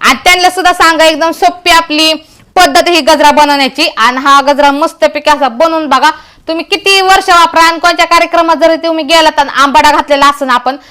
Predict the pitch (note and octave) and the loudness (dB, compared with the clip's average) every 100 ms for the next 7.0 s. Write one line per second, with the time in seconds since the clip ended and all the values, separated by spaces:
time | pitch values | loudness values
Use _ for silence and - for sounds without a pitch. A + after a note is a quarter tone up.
0 | _ C#4+ D4 D4 D#4 D#4 D4+ D#4 D#4+ D#4 | _ -2 2 2 2 2 2 2 2 2
1 | C4+ D4 D4 C4 D4+ D4+ D4 D4+ - C4 | 0 2 0 0 0 0 -2 -4 -2 0
2 | C4 D4+ - _ D#4 E4+ - F4+ D#4+ D#4+ | 0 -2 -6 _ -2 -2 -2 -2 -2 -2
3 | D4+ D#4 D#4 - C4+ C#4 F#4 F4+ F#4+ G4 | 0 -2 -2 -6 -4 -2 -4 -2 0 2
4 | G4 - F#4+ F#4 F#4 F#4 F4 F#4+ F#4+ F#4+ | 0 0 0 0 0 0 0 0 -2 -2
5 | F#4 F#4 F4+ F4+ F4 D4+ F4+ F4+ F4 E4+ | -2 -4 0 0 2 0 -2 0 -4 0
6 | E4+ E4 E4 D4 D4+ D#4 D#4+ E4 D#4 | 2 4 2 2 0 0 0 2 2